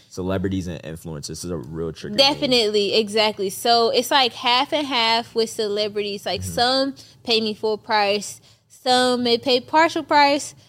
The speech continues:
Speaker 2: some just want stuff completely for free.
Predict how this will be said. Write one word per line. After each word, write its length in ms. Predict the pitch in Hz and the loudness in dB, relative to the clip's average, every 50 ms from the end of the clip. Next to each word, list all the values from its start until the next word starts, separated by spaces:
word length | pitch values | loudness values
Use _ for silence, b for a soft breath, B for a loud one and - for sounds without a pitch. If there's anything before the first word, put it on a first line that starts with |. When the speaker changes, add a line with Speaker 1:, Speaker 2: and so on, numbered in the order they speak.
| b _ | b _
Speaker 2:
some 500 | - - - 269 262 269 269 262 254 254 | -6 0 4 4 6 6 4 2 0 0
just 180 | 233 240 233 226 | 0 0 0 -2
want 220 | 240 220 233 233 | -2 -4 -4 -4
stuff 240 | 233 - 233 226 - | -4 -6 -6 -6 -6
completely 420 | - 226 214 - 240 220 208 214 | -8 -8 -8 -6 -6 -6 -6 -8
for 160 | 220 - - 185 | -8 -10 -12 -14
free. 420 | - - - 208 220 220 220 220 | -10 -6 -4 -2 -2 -2 -2 -4